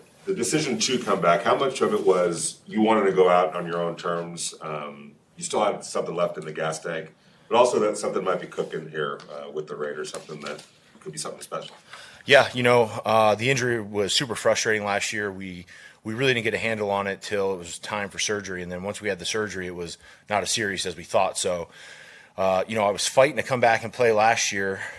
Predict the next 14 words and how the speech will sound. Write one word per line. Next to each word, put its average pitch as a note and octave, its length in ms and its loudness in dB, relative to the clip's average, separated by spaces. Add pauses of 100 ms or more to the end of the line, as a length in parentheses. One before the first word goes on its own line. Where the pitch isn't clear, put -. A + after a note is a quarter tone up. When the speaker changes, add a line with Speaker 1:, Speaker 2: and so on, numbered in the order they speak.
Speaker 2:
And G2+ 320 -4
the, G2 220 0
the F#2+ 120 -6
mindset A2 420 2
after G#2+ 240 2
the F#2+ 80 -6
surgery G#2 360 -2
was, G2 200 0
"Okay, G2+ 260 -2
it's F#2 120 -6
not G#2+ 180 0
bad. G#2+ 320 4 (420)
Come B2 180 2
back, G#2+ 500 2